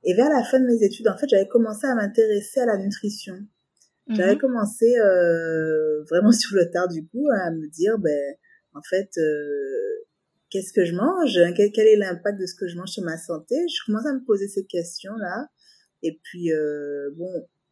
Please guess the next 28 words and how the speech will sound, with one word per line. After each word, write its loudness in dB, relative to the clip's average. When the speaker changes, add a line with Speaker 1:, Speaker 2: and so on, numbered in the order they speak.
Speaker 1:
une -2
chose 2
en 2
entraînant 0
une -4
autre, 4
hein, 0
puisque -4
je -2
suis -16
passée -2
par -10
plusieurs -8
phases. -4
Et 2
à 0
l'époque, -4
je -4
suis -12
passée -4
par -6
une -6
phase -8
végétarienne, 0
euh, -2
limite -6
Speaker 2:
Mhm. -2
Speaker 1:
végétalienne. -4